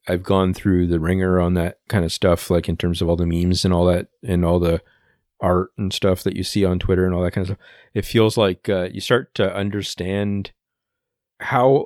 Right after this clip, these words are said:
a lot of people at the time probably thought it was cringe too, kinda thing. You know what I mean? It's not like, it's not necessarily that, uh, I don't know. Yeah, I don't know.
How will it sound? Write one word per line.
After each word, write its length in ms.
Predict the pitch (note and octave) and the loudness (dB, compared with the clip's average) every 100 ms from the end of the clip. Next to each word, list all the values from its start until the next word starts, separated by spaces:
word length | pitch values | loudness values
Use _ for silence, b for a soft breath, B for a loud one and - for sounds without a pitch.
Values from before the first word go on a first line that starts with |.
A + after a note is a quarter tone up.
| - | -2
a 80 | G#2+ | 0
lot 220 | G#2 A2 | 2 0
of 80 | G#2 | 0
people 260 | A#2 G#2 | -2 0
at 60 | F#2+ | -6
the 80 | G#2 | -6
time 460 | G2+ F#2 F#2+ G2 | -4 -2 -2 -4
probably 240 | A2+ G2+ G2+ | 0 0 2
thought 120 | G2+ | 0
it 40 | |
was 120 | F#2 | -2
cringe 440 | - G2+ F#2+ F#2+ - | -4 -4 -4 -4 -4
too, 240 | G2 F#2+ | -2 0
kinda 200 | - G2+ G2 | -2 -2 -2
thing. 80 | |
You 80 | A#2+ | 0
know 40 | A2+ | 2
what 40 | |
I 40 | A2+ | 2
mean? 120 | A2 | 0
It's 160 | F#2+ | 0
not 160 | B2+ A#2 | -2 -2
like, 180 | G#2+ - b b | -4 -6 b b
it's 100 | - | -2
not 120 | C3+ | 0
necessarily 600 | G#2+ G#2+ G#2 A2+ G#2+ F#2+ | 0 -4 0 2 2 -2
that, 240 | F2+ E2+ _ b b b b b - | -2 -6 _ b b b b b -4
uh, 380 | F2+ E2+ D#2 D#2 - _ - | -2 0 -2 -4 -10 _ -12
I 60 | F2+ | -6
don't 160 | E2+ | -6
know. 160 | D#2 F2 - | -6 -12 -12
Yeah, 360 | E3+ D#2+ D#2 E2 - | -4 -4 -4 -10 -12
I 100 | B3+ | -8
don't 160 | F2 | -4
know. 100 | D#2+ | -6